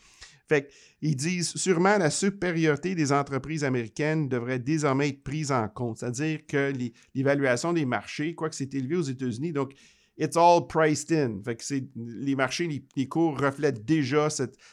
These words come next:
cet exceptionnalisme. Donc, euh, c'est ce dernier point que je voudrais que nos, nos, euh,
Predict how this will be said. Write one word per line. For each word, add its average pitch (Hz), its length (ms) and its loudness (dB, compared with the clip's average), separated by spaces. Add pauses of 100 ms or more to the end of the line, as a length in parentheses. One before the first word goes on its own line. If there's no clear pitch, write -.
cet 131 240 -2
exceptionnalisme. 123 960 -4 (960)
Donc, 160 360 4 (440)
euh, 147 460 6
c'est - 180 2
ce 175 120 4
dernier 170 480 6
point 165 260 0
que 151 220 0
je 117 80 -8
voudrais 135 400 -2
que 123 180 -2
nos, 120 420 -4
nos, 113 600 -6
euh, 80 200 -8